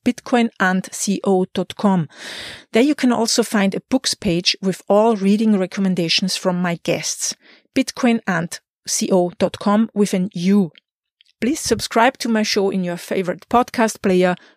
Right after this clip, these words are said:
Come back for more episodes and share it on social media. I'm sitting here with Alexandra Moxin.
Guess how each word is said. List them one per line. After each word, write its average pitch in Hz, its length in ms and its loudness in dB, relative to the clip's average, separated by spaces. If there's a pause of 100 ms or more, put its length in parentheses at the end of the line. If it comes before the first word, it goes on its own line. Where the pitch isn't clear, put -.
Come 277 240 -2
back 214 240 0
for 202 160 0
more 190 360 2
episodes 175 800 -2
and 170 160 -4
share 165 320 -2
it 175 220 -2
on 180 120 -4
social 175 420 -2
media. 190 480 0 (480)
I'm 190 220 0
sitting 254 360 -2
here 233 260 4
with 190 400 -4
Alexandra 185 600 0
Moxin. 254 520 2